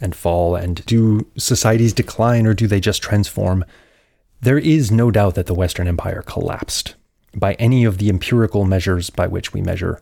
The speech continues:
societal collapses. Radical economic shrinkage, widespread and precipitous loss of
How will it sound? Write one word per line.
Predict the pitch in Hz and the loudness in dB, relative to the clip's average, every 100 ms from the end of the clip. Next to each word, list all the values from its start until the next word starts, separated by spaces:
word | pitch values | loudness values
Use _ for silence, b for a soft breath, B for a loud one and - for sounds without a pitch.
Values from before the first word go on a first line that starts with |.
| - | -12
societal | - 101 - 92 90 87 - - | -8 -6 -4 -6 -6 -6 -8 -14
collapses. | - - 95 - - - - b b b b - | -6 -4 -4 -4 -6 -6 -10 b b b b 0
Radical | 104 113 - 110 | 2 2 2 0
economic | 104 104 92 90 | -2 -2 -2 -2
shrinkage, | - 131 123 117 110 - - | -2 -2 0 -2 -4 -10 -8
widespread | 101 98 98 - 101 95 | 0 0 0 0 0 0
and | 90 | 0
precipitous | - - - - 107 98 - | -2 -2 -2 -2 -2 -4 -2
loss | 98 87 - | -2 -2 -4
of | 107 - | -8 -12